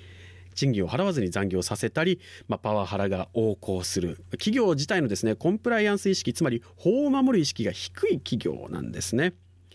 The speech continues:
そんなブラック企業の見分け方はということで、先週五つありました。一つが、新規学卒社員の三年以内の離職率が三割以上。二つ目、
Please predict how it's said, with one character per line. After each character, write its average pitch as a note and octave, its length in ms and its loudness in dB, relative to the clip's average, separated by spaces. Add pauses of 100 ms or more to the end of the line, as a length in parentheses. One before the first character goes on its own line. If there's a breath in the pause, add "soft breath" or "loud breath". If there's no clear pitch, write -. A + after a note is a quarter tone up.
(180 soft breath)
そ A3+ 160 2
ん B3+ 60 4
な A#3+ 80 2
ブ E3+ 120 2
ラ G#3+ 60 4
ッ A3+ 60 0
ク A#3 100 -2
企 G#3+ 160 2
業 G#3+ 80 6
の C3+ 80 2
見 A#2+ 140 4
分 G#3 120 4
け A#3 140 0
方 A3+ 320 0
は A#3+ 100 2
と - 80 2
い C#3+ 40 4
う B2 40 2
こ - 80 0
と G#2 80 0
で、 F#2+ 60 2
先 A2+ 160 2
週 - 100 -2
五 E3+ 240 2
つ - 120 0
あ A2+ 40 2
り F#2 80 -4
ま E2+ 100 -6
し - 60 -10
た。 - 140 -6 (380)
一 - 180 0
つ - 140 0
が、 G#3 180 2 (520 soft breath)
新 - 340 2 (240)
規 B3+ 280 -2
学 D3 260 -2
卒 - 320 -2
社 A#3 200 2
員 F#3+ 220 4
の G3+ 260 2
三 C4 420 4
年 C4 220 6
以 B3+ 80 6
内 G3+ 160 4
の D3 80 4
離 A#2 100 2
職 E3 220 -2
率 D#3+ 220 -2
が A#3 200 -2
三 B2 300 2
割 G#2+ 180 2
以 G2 40 0
上。 D2 180 -4 (500)
二 - 220 -4
つ - 100 -2
目、 G2+ 140 0